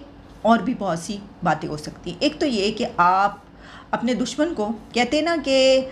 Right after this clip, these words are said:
अ, दोस्त को करीब रखो या ना रखो, अपने दुश्मन को अपने से ज़्यादा करीब रखो। तो मुझे लगता है कि यहाँ पर कुछ इसी तरह की, अ, जो स्ट्रेटजी है वो अपनाई गई है इंडिया की तरफ से। वो ऐसे है कि अगर, अ, इंडिया ने चाइना को बताया कि देखो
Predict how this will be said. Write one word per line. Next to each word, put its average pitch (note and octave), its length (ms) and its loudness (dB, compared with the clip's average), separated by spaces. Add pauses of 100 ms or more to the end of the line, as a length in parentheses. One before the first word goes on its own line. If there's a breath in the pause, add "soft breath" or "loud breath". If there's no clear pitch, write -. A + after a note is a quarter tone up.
(360 loud breath)
अ, G3+ 180 6
दोस्त A3 440 4
को E4+ 100 0
करीब A#3+ 320 0
रखो A3+ 260 0
या C4 120 2
ना A3+ 100 2
रखो, A3+ 280 -2
अपने A3+ 200 0
दुश्मन A3 360 -2
को G#3+ 120 0
अपने G3+ 180 -2
से A#3 160 2
ज़्यादा F#3 320 4
करीब E3+ 300 -4
रखो। D#3 220 -8
तो A3 100 -4
मुझे B3+ 160 2
लगता C#4+ 260 4
है D4 60 2
कि C#4 100 -6
यहाँ A3+ 420 2
पर A#3 160 4
कुछ B3 420 -6
इसी C4 420 -2
तरह A3+ 280 2
की, G#3 220 -4 (500 loud breath)
अ, E3+ 440 4
जो G3+ 180 0
स्ट्रेटजी A3 540 0
है G3+ 120 0
वो G3 120 0
अपनाई F3 280 -2
गई D#3 240 -2
है F3 60 0
इंडिया D3 240 0
की D3+ 160 -6
तरफ - 200 -8
से। - 180 -14 (440 loud breath)
वो D#4+ 100 6
ऐसे C#4+ 260 0
है C#4 100 -4
कि C4 100 -8
अगर, B3 480 -2
अ, - 1200 -6
इंडिया A3+ 260 2
ने A#3 140 0
चाइना G3+ 280 2
को A3+ 160 0
बताया F#3+ 300 4
कि A3 120 -4
देखो F#3 340 -4